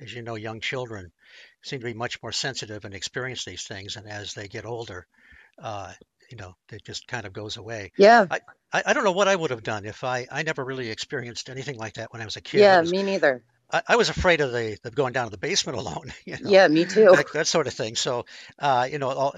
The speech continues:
Speaker 1: but if I had, you know, something extra to be concerned about, uh, I, I don't know how I would have processed it.
Speaker 2: Well, I
Speaker 1: But,
Speaker 2: feel
Speaker 1: uh,
Speaker 2: bad because I kind of, sh-,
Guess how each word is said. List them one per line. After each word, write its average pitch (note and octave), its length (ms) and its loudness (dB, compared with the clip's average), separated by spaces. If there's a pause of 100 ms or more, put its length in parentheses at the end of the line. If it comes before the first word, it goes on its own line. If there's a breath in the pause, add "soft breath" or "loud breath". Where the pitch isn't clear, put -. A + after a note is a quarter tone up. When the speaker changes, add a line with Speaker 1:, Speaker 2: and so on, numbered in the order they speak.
(100)
Speaker 1:
but C3+ 120 0
if C3 120 0
I F3 100 4
had, D3+ 320 0
you D3+ 60 -12
know, A#2+ 100 -6
something C3 460 -6
extra D3 400 -4
to G#2+ 80 -12
be G#2+ 120 -8
concerned D#3 420 -6
about, F#2+ 340 -6 (400 loud breath)
uh, G#2+ 320 -2 (280)
I, C3 160 -6
I C#3 100 -6
don't D3 140 -10
know C3+ 280 -6
how C#3+ 220 -6
I C#3 60 -4
would C3+ 120 -6
have - 80 -10
processed - 500 -8
it. - 100 -18 (480 loud breath)
Speaker 2:
Well, B3 160 4
I B3+ 80 4
Speaker 1:
But, G#3 100 -4
Speaker 2:
feel D4 160 2
Speaker 1:
uh, - 20 -2
Speaker 2:
bad F3 500 0
because F3 300 -8
I D#3+ 100 -2
kind F#3+ 320 -8
of, F3+ 60 -8
sh-, - 140 -18